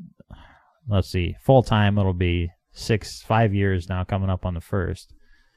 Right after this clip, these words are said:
And I don't feel, I don't, I don't feel like I've made it or anything like that. But what does, like, made it or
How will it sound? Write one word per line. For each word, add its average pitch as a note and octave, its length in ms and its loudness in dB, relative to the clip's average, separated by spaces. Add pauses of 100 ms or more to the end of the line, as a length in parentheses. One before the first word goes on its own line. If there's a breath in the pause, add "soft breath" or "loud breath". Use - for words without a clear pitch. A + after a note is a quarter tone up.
(800)
And A2+ 100 -2
I A2 220 2
don't G#2 400 -2
feel, G#2 460 0 (300)
I A#2 100 -2
don't, A2+ 200 -2 (180)
I A#2 120 -2
don't A#2 160 0
feel A#2+ 220 0
like F#2+ 380 -2 (840)
I've G#2 180 -2
made F2+ 260 -2
it E2+ 140 -6
or F#2 120 -2
anything F#2 300 -6
like F2+ 200 -10
that. F#2+ 240 -2
But G#2 140 0
what D3 240 4
does, D#3 240 4
like, A2+ 240 2
made A2+ 400 2
it G2+ 240 0
or F#2+ 440 -2